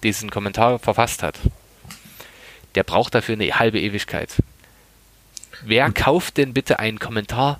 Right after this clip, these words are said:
Speaker 1: für das Gesetz zur Buchpreisbindung?
Speaker 2: Die
Speaker 1: Nur Leute, die sich
Speaker 2: Buchpreisbindungsanwälte.
Speaker 1: Genau.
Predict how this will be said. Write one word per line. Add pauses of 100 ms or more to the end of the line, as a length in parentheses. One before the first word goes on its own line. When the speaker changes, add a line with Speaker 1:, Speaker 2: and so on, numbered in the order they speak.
(140)
Speaker 1:
für
das
Gesetz
zur
Buchpreisbindung? (260)
Speaker 2:
Die
Speaker 1:
Nur
Leute,
die
sich
Speaker 2:
Buchpreisbindungsanwälte. (880)
Speaker 1:
Genau.